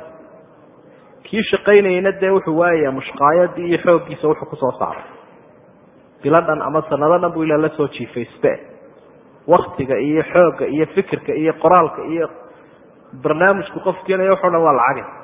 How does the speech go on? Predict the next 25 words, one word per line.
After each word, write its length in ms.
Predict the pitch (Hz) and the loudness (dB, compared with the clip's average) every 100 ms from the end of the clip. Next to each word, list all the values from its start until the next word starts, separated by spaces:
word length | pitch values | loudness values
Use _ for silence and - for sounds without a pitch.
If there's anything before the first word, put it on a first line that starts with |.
| - - - - _ - | -20 -20 -20 -20 _ -20
Isba 280 | - 165 165 | -6 0 2
dee 140 | 160 | 2
waa 260 | 156 131 101 | 2 2 0
cawaran 400 | 107 123 123 104 | -4 -4 -6 -10
yahay. 180 | - - - - - - _ _ _ _ - | -18 -20 -20 -20 -20 -20 _ _ _ _ 0
Intaa 320 | 220 202 202 | 2 4 4
arrinku 320 | 196 180 160 | 2 0 -4
hadduu 300 | 143 147 202 180 | -2 0 0 -2
sii 140 | 175 185 | -2 0
dhaafo 420 | 143 135 - 139 131 - - - - - - | 2 0 0 -4 -4 -16 -20 -20 -20 -20 -4
oo 140 | 156 170 | 0 0
khasaara 560 | - 147 - 180 185 | 0 -6 2 2 4
yimaado, 720 | 151 135 139 139 139 139 151 160 - - - - - - - _ _ _ _ _ _ _ | 0 -2 -2 0 0 0 2 2 0 -20 -20 -20 -20 -20 -20 _ _ _ _ _ _ _
raasamaalka 540 | 147 147 170 190 180 185 | -8 -4 0 0 0 0
laftiisii 420 | 196 - 190 - | -4 -4 -12 -8
khasaara 400 | 180 143 175 185 | -6 -2 0 0
ku 120 | 165 208 | 0 -4
yimaado, 500 | 170 139 123 123 117 - - - - - - - | -4 -2 -2 -2 -10 -12 -20 -20 -20 -20 -20 -14
waxba 220 | - 196 190 | 0 4 4
la 60 | |
weydiin 420 | 165 151 147 190 190 | 4 0 -4 -6 0
maayo 220 | 180 180 | 0 0
miskiinkan 500 | 156 - 190 - 165 | -4 -6 -6 -4 -4
xoogga 300 | - 143 104 | 0 0 -2
lahaa. 240 | 98 95 | -6 -10